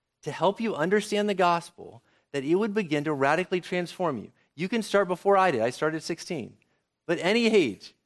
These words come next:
God saves people at all ages, and he gets a hold of their life, and slowly but surely, it's not always quick. It hasn't been quick in my life. It's been a very slow process.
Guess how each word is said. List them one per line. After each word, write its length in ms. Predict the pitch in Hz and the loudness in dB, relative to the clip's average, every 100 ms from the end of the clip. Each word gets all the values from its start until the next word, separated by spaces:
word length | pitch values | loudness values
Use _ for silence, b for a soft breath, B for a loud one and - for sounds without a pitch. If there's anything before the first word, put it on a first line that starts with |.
| _ _ _ _ _ _ _ _ _ _ _ | _ _ _ _ _ _ _ _ _ _ _
God 180 | 127 160 | -2 -2
saves 300 | - 196 202 | 2 2 2
people 160 | 196 | 0
at 60 | 165 | 2
all 340 | 139 175 214 | 2 2 2
ages, 380 | 180 185 180 113 _ _ _ _ _ _ _ _ 131 | 0 -4 -6 -10 _ _ _ _ _ _ _ _ -14
and 60 | |
he 60 | 131 | -6
gets 200 | 156 - | -4 -4
a 60 | |
hold 320 | 151 - 151 185 | -6 -2 0 2
of 60 | |
their 160 | 226 214 | 2 2
life, 260 | 143 95 _ | 0 -4 _
and 120 | 117 | -12
slowly 520 | - - 139 151 196 226 | -12 -8 0 4 4 2
but 160 | 226 | -4
surely, 380 | - 156 101 - _ _ _ _ _ | -6 -4 -4 -8 _ _ _ _ _
it's 160 | - - | -14 0
not 180 | 160 185 | 4 6
always 260 | 202 208 | 4 2
quick. 260 | - 165 - _ | 0 -2 -2 _
It 100 | 113 | -6
hasn't 260 | 127 160 | -2 0
been 120 | 185 | -2
quick 160 | 170 196 | 0 2
in 80 | 196 | 2
my 160 | 190 | 4
life. 260 | 139 90 - _ _ _ _ _ _ _ _ 110 | 2 0 -6 _ _ _ _ _ _ _ _ _
It's 80 | |
been 100 | 151 | -4
a 40 | 127 | -4
very 340 | 110 123 160 | -4 -2 -2
slow 240 | 165 190 175 | 0 0 0
process. 600 | 160 110 - - - | -2 -4 -8 -18 -20